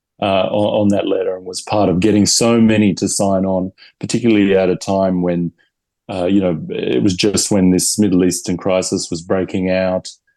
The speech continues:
um, and, and there was no speaker in the House. Uh, so it was a particularly, uh, hard time to cut through.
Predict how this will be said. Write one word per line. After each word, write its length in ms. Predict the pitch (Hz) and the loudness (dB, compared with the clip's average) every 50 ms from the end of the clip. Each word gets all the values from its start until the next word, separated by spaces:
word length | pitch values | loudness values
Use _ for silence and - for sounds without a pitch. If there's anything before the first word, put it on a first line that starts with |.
| _ _ _ _ - | _ _ _ _ -4
um, 400 | - 90 85 85 85 82 85 - | -2 0 0 2 0 0 -2 -2
and, 200 | - 98 95 90 | -2 -2 -2 0
and 320 | - - 101 95 87 87 85 | 0 0 0 0 0 0 0
there 80 | 92 | 2
was 160 | 87 87 87 - | 0 0 0 0
no 140 | 107 101 | 0 0
speaker 460 | 92 - - - 117 110 104 - 117 110 | 0 0 -2 0 0 0 2 2 2 2
in 120 | 107 107 | 2 4
the 120 | 107 107 | 2 2
House. 840 | 98 107 110 110 107 101 101 101 101 - - - - - - - _ _ _ _ _ _ _ - | 0 0 0 0 0 2 0 0 -2 -4 -6 -8 -8 -10 -12 -14 _ _ _ _ _ _ _ -6
Uh, 160 | 101 95 92 | -4 -4 -2
so 260 | 87 - - 104 101 | -2 -2 -2 0 0
it 140 | 98 101 113 | 0 0 0
was 160 | 110 101 95 | -2 -4 -4
a 80 | 101 90 | -4 -6
particularly, 760 | - - - 127 120 - 117 107 101 98 92 90 90 - - - | -8 -6 -6 -6 -4 -2 0 0 2 2 2 2 2 0 -4 -6
uh, 180 | - 101 92 90 | -6 -6 -6 -6
hard 360 | - - 113 113 110 104 - | -4 -2 0 0 0 0 0
time 300 | - 110 107 104 101 98 | 0 0 0 2 2 0
to 100 | - - | -2 -4
cut 260 | - - 110 107 - - | -6 -4 -4 -4 -4 -6
through. 420 | - - 120 139 175 214 254 254 | -2 0 2 2 4 2 0 -2